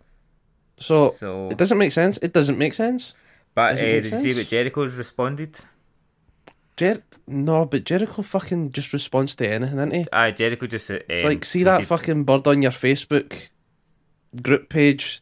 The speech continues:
Speaker 1: that just lives over in the corner and has nothing better to do,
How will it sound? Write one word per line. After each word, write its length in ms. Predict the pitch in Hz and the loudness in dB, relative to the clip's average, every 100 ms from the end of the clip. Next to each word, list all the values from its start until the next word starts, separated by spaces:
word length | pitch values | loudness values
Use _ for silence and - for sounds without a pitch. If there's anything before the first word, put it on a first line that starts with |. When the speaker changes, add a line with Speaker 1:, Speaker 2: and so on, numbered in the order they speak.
| _ | _
Speaker 1:
that 240 | - 107 57 _ - _ _ | -2 -2 -2 _ -20 _ _
just 260 | 123 123 - _ _ _ _ | -4 -4 -12 _ _ _ _
lives 360 | - 117 131 123 | -4 0 2 0
over 240 | 127 127 127 | -2 0 0
in 100 | 120 | 0
the 60 | |
corner 300 | 110 123 123 | 2 2 4
and 100 | 127 | 2
has 180 | 123 110 | 0 -2
nothing 340 | 113 123 120 | -2 -2 -2
better 240 | 107 120 123 | 0 2 2
to 140 | 139 | 0
do, 240 | 143 143 | 0 0